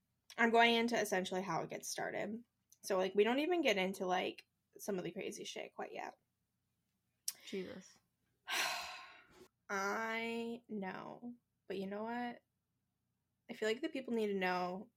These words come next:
Speaker 1: that the government did this and that this is true and that it's
Speaker 2: Need
Speaker 1: not a
Speaker 2: to
Speaker 1: lie.
Speaker 2: know.
Speaker 1: That this is not a conspiracy. I mean, I'm sure a little bit of it is, but most of it's not. Most of it's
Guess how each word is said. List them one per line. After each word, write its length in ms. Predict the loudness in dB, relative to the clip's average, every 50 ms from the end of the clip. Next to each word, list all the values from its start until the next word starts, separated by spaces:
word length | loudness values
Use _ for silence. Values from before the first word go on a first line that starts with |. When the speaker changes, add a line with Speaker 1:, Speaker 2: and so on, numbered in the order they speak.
| _ -8
Speaker 1:
that 140 | -6 -4 -4
the 60 | -2
government 480 | 0 0 0 2 2 2 2 0 0
did 160 | -2 -4 -2 0
this 420 | 0 0 0 -2 -4 -8 -12 -14 -16 -20 -20 -20 -20 _ _ _ _ _ _ _ _ _ _ 0
and 160 | 0 2 2
that 160 | 2 2 2
this 180 | 0 0 0 -2
is 100 | -2 -4
true 560 | -4 -4 -4 -2 -2 -2 -2 -2 -4 -6 -8 -12 -14 _ _ _ _ _ -12
and 100 | -6 -4
that 100 | -4 -4
it's 140 | -2 -4 -2
Speaker 2:
Need 60 | -2
Speaker 1:
not 80 | 0
a 40 | 0
Speaker 2:
to 40 | 2
Speaker 1:
lie. 160 | 2 2 6
Speaker 2:
know. 400 | 10 12 12 12 10 8 4 -2 -10 _ _ _ _
Speaker 1:
That 140 | -2 0 4
this 220 | 4 2 4 4
is 120 | 4 4 6
not 240 | 8 8 10 10
a 40 | 8 6
conspiracy. 960 | 2 -2 -4 2 2 4 6 6 4 2 0 -4 -4 -2 -2 -4 -6 -8 _ _ _ _ _ _ _ _
I 80 | 0 2
mean, 160 | 4 4 6 4
I'm 120 | 4 2
sure 160 | 2 2 4 4
a 80 | 4
little 180 | 4 2 0 0
bit 160 | -2 -2 -2
of 100 | -2 -4
it 120 | -4 -4
is, 180 | -2 -2 -2 0
but 140 | 2 2 4
most 300 | 8 8 8 8 8 6
of 60 | 4 2
it's 180 | 2 2 0
not. 220 | -2 -2 -2 0 0
Most 240 | -2 -4 -4 -4 -4
of 60 | -4
it's 160 | -4 -6 -6